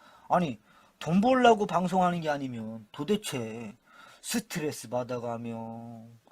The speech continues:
고소를 하-, 자기도 고소해야 되지, 본인도 고소 받아야 되지, 어? 아니, 돈 벌려고 하는 게 아닌데 왜 그런, 그렇게 여기서 스트레스 받아?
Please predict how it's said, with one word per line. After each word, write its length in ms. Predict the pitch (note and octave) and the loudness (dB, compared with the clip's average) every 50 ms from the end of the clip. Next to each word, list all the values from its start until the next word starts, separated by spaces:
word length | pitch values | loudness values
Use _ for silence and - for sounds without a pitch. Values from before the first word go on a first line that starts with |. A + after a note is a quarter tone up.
| _ - _ _ _ | _ -20 _ _ _
고소를 720 | - - D3+ D#3 D#3 C#3 - C3+ C3+ C3 B2 A#2+ A#2 A2 | -10 -6 -4 -4 -4 -4 -4 -4 -4 -4 -4 -6 -8 -8
하-, 300 | - - - F#3+ B2 - _ _ _ _ _ | -10 -6 -6 -6 -6 -6 _ _ _ _ _
자기도 400 | - - D#3+ D#3 D3+ A#2+ C#3+ C3 | 0 0 0 0 -2 -8 -10 -10
고소해야 400 | - - C#3+ A#2+ C3+ C#3+ C#3+ C#3 | -8 -8 -8 -6 -4 -2 -2 -2
되지, 600 | B2 C3 B2+ A2 A2+ A#2 A#2 A2+ A2+ A2+ A2+ A2+ _ _ - - - _ - | -4 -6 -10 -10 -12 -12 -12 -12 -12 -14 -16 -20 _ _ -20 -20 -20 _ -8
본인도 400 | - D#3 E3 E3 D#3+ C#3+ C#3+ - | -6 -6 -6 -6 -6 -6 -8 -8
고소 280 | - - C3 C3 D#3 - | -8 -10 -8 -8 -8 -6
받아야 360 | - - C3 B2 C#3+ C#3 C3+ | -4 -4 -2 0 0 -2 -2
되지, 680 | B2 C3 B2+ A#2 G#2 G#2+ A2 A2+ A2+ A2 A2 A#2 A2+ A2 _ _ _ _ - - _ | -2 -6 -10 -10 -12 -14 -16 -14 -16 -16 -16 -18 -20 -20 _ _ _ _ -20 -20 _
어? 260 | A2+ C3 E3 F#3+ A#3 - _ _ _ _ _ _ _ _ _ _ _ _ _ _ | -10 -8 -8 -8 -10 -12 _ _ _ _ _ _ _ _ _ _ _ _ _ _
아니, 240 | - C4 C#4 C4+ A3+ | 4 4 4 4 0
돈 220 | - - G#3+ A#3+ A#3+ | 0 -2 -2 0 2
벌려고 400 | C#4 C#4+ C#4+ C#4 C4 A3+ A3+ A3+ | 0 6 8 6 6 8 4 2
하는 180 | A#3+ A#3+ A#3+ | 2 2 2
게 80 | A3 A3+ | 2 2
아닌데 380 | G#3+ G3+ F#3+ E3+ D#3+ E3 D3+ B2 A2 A#2+ | 2 2 2 -2 -4 -4 -6 -6 -6 -4
왜 380 | C3 D#3+ G#3+ C4 D#4 F4+ F#4 | 0 4 6 6 6 4 2
그런, 560 | - F4+ - G3+ G3 G3+ F#3+ F3+ E3 D#3 C3 - _ | -2 -2 -2 0 0 2 0 0 -4 -8 -12 -14 _
그렇게 440 | - D#3+ F3+ F3 - F3+ E3 D3 A#2 - - - _ _ D#3+ | -8 -8 -6 -6 -6 -6 -6 -6 -6 -8 -16 -20 _ _ -6
여기서 180 | D#3+ D#3 F3+ | -4 -4 -4
스트레스 420 | - - F#3+ - A3+ A3+ G#3+ - C#3+ | -4 -6 -8 -4 -4 -4 -4 -2 -4
받아? 240 | D3 B2+ G2+ - | -4 -4 -4 -6